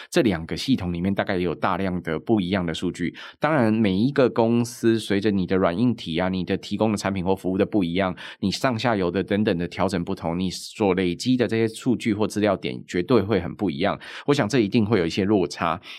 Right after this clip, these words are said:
但是如果这些资料可以提供给更多的同事，就不同的部门其实都有机会可以看到这些数据的时候，等于说让不同的员工或者是不同的同事能够直接得到数据，就可以实践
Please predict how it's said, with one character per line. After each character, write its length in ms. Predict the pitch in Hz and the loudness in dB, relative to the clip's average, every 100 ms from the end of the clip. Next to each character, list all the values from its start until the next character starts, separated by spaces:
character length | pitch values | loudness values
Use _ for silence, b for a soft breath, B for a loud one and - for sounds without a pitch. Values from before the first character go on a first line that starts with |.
| B - | B 0
但 180 | 190 | 2
是 420 | 160 - 175 135 113 B B | 0 2 4 4 2 B B
如 200 | - 156 | 6 6
果 200 | 220 120 | 8 4
这 120 | 107 143 | 4 2
些 160 | 147 | 2
资 220 | 147 139 143 | 0 0 4
料 220 | 143 117 | 6 4
可 260 | - 110 | 4 4
以 120 | 117 107 | 4 4
提 240 | - 104 | 0 0
供 280 | 107 117 120 | 4 4 4
给 220 | 113 87 | 2 -2
更 340 | - 214 143 | 2 2 2
多 160 | 104 110 | 2 2
的 140 | 107 | 2
同 240 | 90 95 95 | 0 -2 -2
事， 160 | 123 | 0
就 100 | 113 | 0
不 140 | 120 180 | 2 0
同 140 | 113 | 2
的 60 | 104 | 2
部 120 | 131 | 4
门 220 | 104 92 | 2 2
其 140 | 90 92 | 0 -4
实 80 | 95 | 2
都 140 | 117 | 4
有 100 | 95 | 4
机 160 | 107 101 | 2 0
会 120 | 107 | 0
可 140 | - | 0
以 60 | 92 | -4
看 260 | - 151 | -2 0
到 100 | 110 | 0
这 80 | 98 | 0
些 80 | 101 | -2
数 200 | 95 101 | 0 -2
据 120 | 104 | 0
的 120 | 95 | -2
时 180 | 87 82 | -2 -6
候， 140 | 76 104 - B B B | 0 0 0 B B B
等 140 | - 110 | 0 2
于 40 | |
说 220 | 131 175 | 4 4
让 260 | 175 165 117 - - | 4 2 0 -4 2
不 140 | 185 | 2
同 300 | - 98 101 | 2 0 2
的 120 | 104 | 2
员 280 | 101 95 101 | 2 2 2
工 260 | 107 104 107 | 2 2 2
或 100 | 113 | 2
者 120 | 92 | 0
是 100 | 110 | 0
不 140 | 127 | -2
同 200 | 110 95 | 0 0
的 80 | 98 | 0
同 300 | 92 87 92 | 0 -4 -2
事 260 | - 107 92 B B - | 0 0 0 B B -2
能 120 | 101 | 0
够 100 | 135 | 0
直 140 | 104 | 0
接 100 | 101 | 0
得 160 | 110 95 | 2 2
到 100 | 104 | 0
数 200 | 104 104 | 0 -2
据， 160 | 107 101 | 0 0
就 120 | 160 | -2
可 320 | 156 - 113 | -4 -4 0
以 80 | 113 | 2
实 280 | 95 - 92 | 0 -4 -4
践 380 | 107 113 95 | 2 2 2